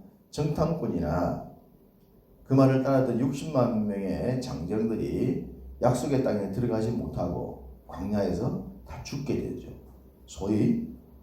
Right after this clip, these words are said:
벌을 받게 되고 저주받게 되었다, 그렇게 말할 수 있지 않습니까?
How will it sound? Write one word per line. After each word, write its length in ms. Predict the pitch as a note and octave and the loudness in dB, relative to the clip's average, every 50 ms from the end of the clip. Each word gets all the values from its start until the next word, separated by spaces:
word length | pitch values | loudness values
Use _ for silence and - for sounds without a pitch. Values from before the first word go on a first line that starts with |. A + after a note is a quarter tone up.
| - - - - | -20 -20 -10 2
벌을 300 | - A#2+ B2 C3 C3+ C3+ | 4 6 8 10 10 8
받게 300 | A#2+ G#2+ G#2+ G#2+ F#2 - - | 8 6 2 0 -2 -4 -4
되고 220 | - C#2+ - - | -4 -4 -4 -4
저주받게 500 | - F2 F2 F2+ G2+ G#2+ G#2+ - F2+ - | -4 -4 -4 -4 -2 -2 -2 -4 -4 -4
되었다, 560 | - - - - - - C3+ B2 - - - - - | -4 -4 -6 -6 -6 -6 -6 -6 -8 -10 -12 -10 -4
그렇게 240 | A2+ A#2 - - F2+ | -2 -2 0 0 0
말할 300 | - - D#2 E2 E2 D#2+ | 0 0 0 0 -2 -2
수 120 | - E2 | -4 -6
있지 120 | - - | -6 -6
않습니까? 800 | C3 - - - - D#2 D#2 D2+ D2+ - - - C3+ - - - | -4 -4 -4 -4 -4 -4 -4 -4 -4 -6 -6 -4 -4 -4 -4 -4